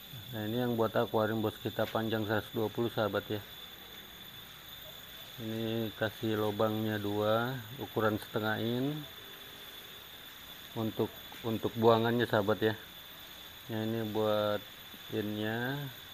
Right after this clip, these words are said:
setengah in juga. Nah, yang itu buat out ya, sahabat ya. Nah, ini bos kita minta buat di atasnya nih, sahabat nih. Nah, nanti,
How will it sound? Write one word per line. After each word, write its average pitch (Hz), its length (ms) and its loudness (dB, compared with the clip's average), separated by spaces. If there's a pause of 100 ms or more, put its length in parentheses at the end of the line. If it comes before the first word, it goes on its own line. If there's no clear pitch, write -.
(120)
setengah 107 300 0
in 107 160 0
juga. 110 480 0 (1040)
Nah, 110 80 2
yang 110 160 2
itu 107 180 0
buat 107 300 2
out 117 160 4
ya, 110 160 4
sahabat 104 320 2
ya. 104 160 2 (1120)
Nah, 110 160 0
ini 123 160 2
bos 127 160 4
kita 139 320 4
minta 131 400 6
buat 127 160 8
di 117 160 6
atasnya 139 400 8
nih, 127 160 2
sahabat 110 320 6
nih. 107 160 -2 (2250)
Nah, 107 160 0
nanti, 123 640 2